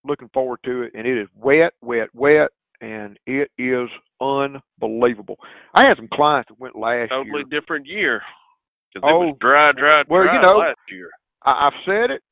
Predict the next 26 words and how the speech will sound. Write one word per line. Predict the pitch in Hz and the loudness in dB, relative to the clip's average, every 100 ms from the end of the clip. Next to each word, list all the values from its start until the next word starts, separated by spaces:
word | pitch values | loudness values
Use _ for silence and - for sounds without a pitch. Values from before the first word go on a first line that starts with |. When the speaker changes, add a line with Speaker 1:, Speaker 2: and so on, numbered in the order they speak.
| - | -12
Speaker 1:
I've | 110 - | -12 -6
said | 185 214 | -4 -4
it. | 202 | -4
You | 196 | -8
know, | 180 214 214 156 | -2 -2 -4 -8
I | 120 113 - | -8 -8 -6
hate | 220 - | -6 -6
to | 160 | -8
see, | 220 254 | -6 -6
you | 440 | -8
know, | 381 | -6
we've | 392 294 | -4 -6
seen | 269 | -6
those | 240 180 | -6 -4
droughts | 202 202 156 | 0 0 -2
here | 196 185 | -6 -6
in, | 143 151 | -8 -14
in | |
the | 123 - | -10 -4
South | 143 107 - _ _ _ _ _ | -2 -2 -6 _ _ _ _ _
where, | 151 156 | -8 -8
where | 151 160 | -4 -6
your | 139 - | -6 -2
favorite | 170 165 131 123 | 0 0 -4 -2
oxbow | 147 143 - 143 135 | 0 -2 -4 -2 -2
is | 123 | -4